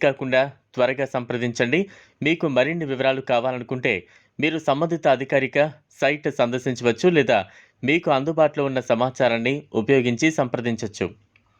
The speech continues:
ఇంట్లోనే పనిచేయడం వల్ల మీరు సమయాన్ని ఆదా చేస్తూ మంచి ఆదాయం పొందొచ్చు. ఇక మీ కుటుంబంతో సుఖంగా గడపొచ్చు. ఈ ఉద్యోగం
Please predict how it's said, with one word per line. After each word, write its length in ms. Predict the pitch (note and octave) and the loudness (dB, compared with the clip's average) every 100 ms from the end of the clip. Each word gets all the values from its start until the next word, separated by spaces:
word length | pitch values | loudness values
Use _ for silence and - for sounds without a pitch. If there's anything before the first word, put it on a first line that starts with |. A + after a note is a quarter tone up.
| _ _ _ _ _ _ _ C#3 | _ _ _ _ _ _ _ -2
ఇంట్లోనే 400 | D#3+ F3 E3 D3+ D3+ | 0 2 2 2 0
పనిచేయడం 380 | C3 C#3 B2+ A#2+ | -2 -2 -2 -2
వల్ల 160 | A2+ C3+ D#3 - A#2+ | 2 2 0 -4 0
మీరు 160 | C3+ C3 | 0 2
సమయాన్ని 480 | A#2 A#2+ B2+ A#2+ B2+ C#3 - G#2+ | 0 2 0 0 -2 -6 -2 0
ఆదా 220 | B2 C3 B2 | 0 -2 -4
చేస్తూ 300 | A2+ G#2 D3 E3+ - _ - A2 | -4 0 2 2 -2 _ -4 0
మంచి 320 | C3 E3 - C#3+ | 0 -2 0 2
ఆదాయం 320 | C3 C#3 C3 A#2 | 2 2 0 0
పొందొచ్చు. 380 | A#2+ A2+ G#2+ F#2+ - _ _ _ _ | -2 -2 -2 -6 -6 _ _ _ _
ఇక 160 | C3+ D#3+ C#3+ | -2 0 2
మీ 80 | C#3 C3 | 0 -2
కుటుంబంతో 500 | C3 C3+ C3 A#2 C3 B2+ | -2 0 0 2 0 0
సుఖంగా 340 | B2+ C#3 B2+ A2+ | -2 -2 0 0
గడపొచ్చు. 420 | A2 A#2 A2 C#3 D3 - - | 0 -2 -2 0 0 -4 0
ఈ 40 | B2 A#2 | 2 4
ఉద్యోగం 360 | A#2+ A#2 C#3 | 2 4 2